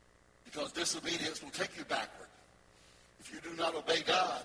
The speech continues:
hear his voice, listen to him, and do what he tells you to do, you will not move forward with him. There are two men in the Bible who are classic examples of obeying and disobeying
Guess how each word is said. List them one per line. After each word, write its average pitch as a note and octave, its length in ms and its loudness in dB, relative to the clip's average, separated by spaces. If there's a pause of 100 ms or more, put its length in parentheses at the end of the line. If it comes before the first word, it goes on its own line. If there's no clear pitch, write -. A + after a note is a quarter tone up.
(320)
hear D#3 160 -4
his D#3+ 160 -2
voice, E3+ 380 -2
listen F#3+ 260 0
to D#3+ 60 -6
him, E3+ 120 -6
and D3 160 -8
do F#3 80 -4
what F#3 220 -2
he F#3+ 100 -8
tells F#3+ 280 -4
you F3+ 60 -12 (120)
to - 60 -12
do, F#3+ 160 -6 (340)
you A3 140 -4
will F3+ 220 -2
not A#3 260 0
move F3 200 -4
forward F3 420 -2
with F#3+ 160 -8
him. A#3 200 -4 (1900)
There C#5 100 4
are - 20 -8
two - 280 -4
men - 340 2 (240)
in - 120 -6
the D#3 80 -6
Bible F3+ 380 0 (880)
who E3 160 -6
are D3 180 0
classic A3 680 0 (100)
examples D#3+ 880 -4 (640)
of - 180 -4
obeying E3 720 0 (140)
and C#3+ 200 -6
disobeying D3 800 -6